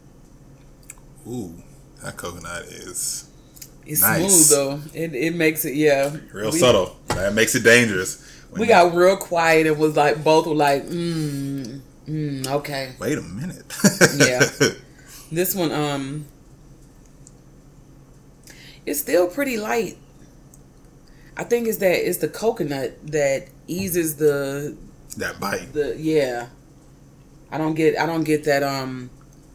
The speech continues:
Speaker 2: the, I don't get ten percent with it. I don't taste the alcohol.
Speaker 1: I don't, yeah, I don't either.
Speaker 2: Is there lactose in this one?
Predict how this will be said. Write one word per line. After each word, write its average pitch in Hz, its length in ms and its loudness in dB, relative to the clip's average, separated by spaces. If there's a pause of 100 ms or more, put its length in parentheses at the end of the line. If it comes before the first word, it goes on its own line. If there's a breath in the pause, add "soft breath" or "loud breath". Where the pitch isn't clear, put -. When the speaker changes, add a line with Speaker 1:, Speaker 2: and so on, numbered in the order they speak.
(280)
Speaker 2:
the, 151 360 -4
I 165 60 0
don't 165 120 -2
get 151 160 0
ten 160 220 0
percent 127 360 -4
with 113 140 -6
it. 90 140 -10
I 131 80 -4
don't 135 200 -4
taste 135 280 -6
the - 80 -6
alcohol. 120 360 -8
Speaker 1:
I 92 160 -4
don't, 85 260 -12
yeah, 87 200 -8
I 87 40 -4
don't 90 180 -8
either. 87 260 -10
Speaker 2:
Is 147 120 -6
there 180 140 6
lactose 160 600 -2
in 269 120 -6
this 294 220 -6
one? 311 300 -8